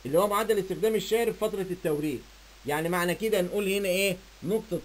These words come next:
إعادة الطلب، هنجيب الأول ايه؟ كمية فترة التوريد بتساوي معدل الاستخدام الشهري في فترة التوريد. أنا عندي معدل الاستخدام الشهري عندي هنا كام؟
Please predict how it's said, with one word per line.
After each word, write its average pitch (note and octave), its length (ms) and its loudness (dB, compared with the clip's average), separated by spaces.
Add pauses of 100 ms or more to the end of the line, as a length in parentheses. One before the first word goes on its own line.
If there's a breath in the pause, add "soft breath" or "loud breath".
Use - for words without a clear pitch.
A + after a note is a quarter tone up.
إعادة F3+ 420 2
الطلب، A3+ 420 0 (560)
هنجيب D3 280 0
الأول G3 320 0
ايه؟ F#3 200 0
كمية F#3 360 0
فترة G3 300 -4
التوريد D3+ 460 -2
بتساوي F#3 280 -4
معدل F#3 300 -2
الاستخدام F#3 360 -4
الشهري A3+ 480 -4 (380)
في D3+ 60 -4
فترة G3 280 -2
التوريد. D#3 540 0 (920)
أنا D3 120 -2
عندي G#3 220 2
معدل G#3 320 2
الاستخدام F#3 420 -2
الشهري F#3+ 300 0
عندي G3 260 0
هنا F#3+ 100 2
كام؟ F3+ 320 2